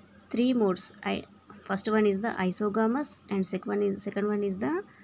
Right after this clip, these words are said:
anisogamous, and third one is the oogamous type.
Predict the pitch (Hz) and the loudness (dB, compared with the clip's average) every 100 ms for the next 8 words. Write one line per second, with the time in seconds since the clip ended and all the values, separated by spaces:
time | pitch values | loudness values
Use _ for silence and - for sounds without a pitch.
0 | - - 185 190 202 220 214 214 233 294 | -18 -2 2 2 2 0 0 0 0 -2
1 | - - 214 208 214 208 214 208 190 202 | -4 -2 -2 -2 -4 -2 -2 -2 -2 -4
2 | 330 - 269 269 220 196 175 170 - - | -6 -4 -2 0 0 0 0 -4 -6 -8